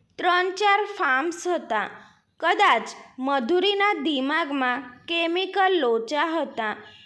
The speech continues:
એ અતિ કંજૂસ હતી, અતિ રૂક્ષ હતી, અતિ આળસુ હતી. એના હાથની ચા પીધી હોય એવી એક પણ વ્યક્તિ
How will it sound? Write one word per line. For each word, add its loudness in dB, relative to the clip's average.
એ 2
અતિ 0
કંજૂસ 0
હતી, -6
અતિ 2
રૂક્ષ -2
હતી, -4
અતિ 2
આળસુ 2
હતી. -4
એના 4
હાથની 2
ચા 4
પીધી -2
હોય 0
એવી 4
એક 2
પણ 2
વ્યક્તિ 0